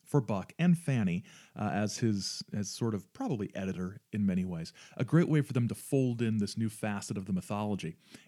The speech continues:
and increase his credibility and connect to something that was rapidly becoming very popular. So after the publication of the book,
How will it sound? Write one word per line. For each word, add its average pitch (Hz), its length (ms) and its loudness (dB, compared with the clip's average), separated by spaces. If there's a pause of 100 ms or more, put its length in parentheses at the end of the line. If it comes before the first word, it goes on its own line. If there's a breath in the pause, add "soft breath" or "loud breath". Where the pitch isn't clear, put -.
and 135 100 4
increase 139 360 2
his 123 120 -2
credibility 104 680 -4
and 143 220 4
connect 139 340 4
to 127 80 -2
something 113 440 0
that 104 120 -4
was 98 160 -8
rapidly 104 600 -4
becoming 98 400 0
very 87 220 -4
popular. - 520 -8 (1300 loud breath)
So - 180 2
after 262 320 2
the 147 80 4
publication 120 600 -2
of 98 40 0
the 101 60 -2
book, - 320 -10